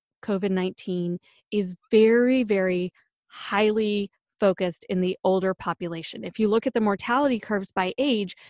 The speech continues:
there is some mortality at the younger age among children or young adults, but that curve just spikes up around age seventy, seventy-five, eighty. And so really,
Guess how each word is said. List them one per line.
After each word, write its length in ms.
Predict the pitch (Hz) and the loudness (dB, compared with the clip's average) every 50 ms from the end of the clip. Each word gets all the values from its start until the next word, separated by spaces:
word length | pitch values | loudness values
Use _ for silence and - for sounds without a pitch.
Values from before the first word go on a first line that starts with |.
| _ - | _ -4
there 160 | 233 233 - - | -2 -2 0 0
is 200 | 262 320 320 - | 0 -2 -2 -4
some 280 | - - 339 359 392 | -6 -4 -2 0 0
mortality 600 | 370 330 294 - - 269 240 226 220 220 214 220 - - | 0 0 -2 -4 -4 -4 -2 -2 -2 -2 -2 -4 -4 -4
at 180 | 143 196 190 - | -6 -6 -6 -4
the 120 | - 196 | -6 -4
younger 320 | 185 196 190 196 196 190 - | -2 -2 -2 -2 -4 -4 -4
age 300 | - 190 190 185 180 - | -2 -2 -2 -2 -4 -4
among 220 | 185 175 175 175 | -4 -6 -6 -6
children 420 | - - 254 240 226 233 226 220 202 | -8 -6 -4 -4 -2 -2 -2 -2 -2
or 80 | 180 | -2
young 240 | 175 180 190 196 202 | -2 -2 -4 -2 -2
adults, 360 | 202 185 202 196 202 196 - - - - - - - _ _ | -2 -2 0 0 0 -2 -4 -16 -20 -20 -20 -20 -20 _ _
but 200 | - 220 208 196 - - | 2 2 2 2 2 -2
that 320 | 240 233 240 254 254 - | -2 -2 0 -2 -2 -4
curve 320 | - - 247 226 220 208 190 | -6 -4 -2 -2 -2 -2 -4
just 420 | - 196 185 175 - - - - | -6 -8 -8 -10 -10 -16 -20 -20
spikes 480 | - _ - 262 269 269 240 - - - | -16 _ -6 -4 -4 -4 -6 -6 -6 -2
up 220 | 233 202 190 - _ - | 0 0 0 -2 _ -6
around 540 | - 185 190 185 185 185 185 190 190 185 - - | -4 -2 0 0 0 0 0 0 -2 -2 -4 -6
age 420 | 185 180 180 180 180 170 - - _ - _ _ | -4 -4 -2 -2 -4 -4 -8 -14 _ -20 _ _
seventy, 560 | _ - - 185 175 175 180 175 175 175 175 | _ -6 -4 -4 -2 -2 -2 -2 -2 -4 -4
seventy-five, 560 | 175 - - 175 170 175 170 - 175 160 165 - - | -6 -6 -8 -8 -8 -8 -8 -8 -8 -8 -8 -8 -6
eighty. 400 | - 190 185 175 185 139 - - _ _ _ _ - - - _ _ - | -4 -2 -2 -2 -4 -8 -12 -14 _ _ _ _ -20 -20 -20 _ _ 0
And 140 | 220 226 220 | 0 0 0
so 180 | - 262 240 | 2 2 2
really, 640 | 226 208 208 240 320 381 403 370 277 226 214 208 | 2 2 0 0 0 2 2 2 2 2 0 -2